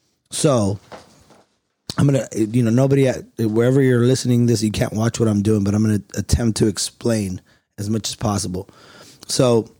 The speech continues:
there's this glass, right? There's this glass full of liquid. Let's call it water.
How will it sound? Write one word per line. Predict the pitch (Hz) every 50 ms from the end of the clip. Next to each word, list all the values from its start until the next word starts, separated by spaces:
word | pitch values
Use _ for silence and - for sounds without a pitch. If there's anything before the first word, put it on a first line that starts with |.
| _ _ _ _ _ -
there's | - 123 127 123 120 113 110
this | 113 113 101 - -
glass, | - 117 117 117 120 123 120 - - - - - - - - - _ -
right? | 104 101 104 104 110 117 - _ _ - _ _ _ _ _ _ _ -
There's | 101 104
this | 104 98 90
glass | - - 127 127 131 139 131 - -
full | 131 123 120 117
of | 107 101 101
liquid. | 113 120 110 - - 95
Let's | 98 - -
call | - 120 120 113
it | 82
water. | 85 104 107 98 87 80 - 101 -